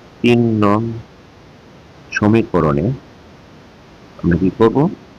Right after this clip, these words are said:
ওয়াই এর মান বসিয়ে পাই। বসিয়ে পাই, কি পাই? দেখো, আমরা কি পাইলাম এখানে?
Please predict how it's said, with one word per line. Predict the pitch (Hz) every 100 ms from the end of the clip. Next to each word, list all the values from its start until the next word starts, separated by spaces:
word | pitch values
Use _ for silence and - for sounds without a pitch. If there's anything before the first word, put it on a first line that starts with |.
| - - - - - - - - - - - - - - - - - - - 95
ওয়াই | 98 98 101 113 - - 87
এর | 104 123 117 - - - - - - - - - - - - 85 82
মান | 80 80 104 123 - - - - - - - - - - - - - 85
বসিয়ে | 85 85 - 92 110 143 - - - - - - - - -
পাই। | 71 69 65 - - - - - - - - - - - -
বসিয়ে | 92 - 98 -
পাই, | 87 101
কি | - 101
পাই? | 113 135 147 104
দেখো, | 85 120 147 - - - - - - 85
আমরা | 85 78
কি | - -
পাইলাম | 107 117 117
এখানে? | 120 131